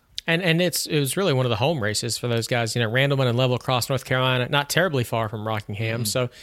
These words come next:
Speaker 1: you definitely have a, a pride in doing well at a racetrack that's geographically close to you. And Richard and Kyle definitely did. Honestly, Ben,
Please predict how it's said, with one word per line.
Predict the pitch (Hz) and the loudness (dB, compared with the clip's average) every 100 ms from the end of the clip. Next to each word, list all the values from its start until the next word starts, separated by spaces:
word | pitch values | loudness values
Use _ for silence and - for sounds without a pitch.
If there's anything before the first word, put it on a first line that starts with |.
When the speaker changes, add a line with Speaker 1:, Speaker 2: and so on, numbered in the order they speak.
| - | -10
Speaker 1:
you | - | 0
definitely | 147 165 156 135 | 2 2 0 0
have | 143 131 | 2 2
a, | 120 120 | -2 -2
a | |
pride | - - 156 160 131 123 120 | -6 -4 0 2 2 0 -4
in | 131 127 | -4 -2
doing | 135 135 117 | 0 0 0
well | 123 127 123 | 0 2 2
at | 113 | -2
a | |
racetrack | 113 123 - - 117 117 | -2 -4 -4 -4 -4 -6
that's | 120 - | -8 -8
geographically | 127 120 123 117 127 120 | -4 -2 -2 -4 -6 -10
close | 104 131 131 - | -6 -2 -2 -2
to | 120 | -6
you. | 110 113 120 | -4 -2 -4
And | 107 - - - _ - | -6 -14 -20 -20 _ -4
Richard | 143 - 131 | -2 -2 -4
and | 113 | -2
Kyle | 143 135 | 0 0
definitely | 127 139 135 123 117 | 0 -2 -2 -4 -2
did. | 135 131 - - - 151 | 0 0 -4 -16 -10 -2
Honestly, | 220 233 151 | 0 0 -2
Ben, | 127 143 143 | 0 0 0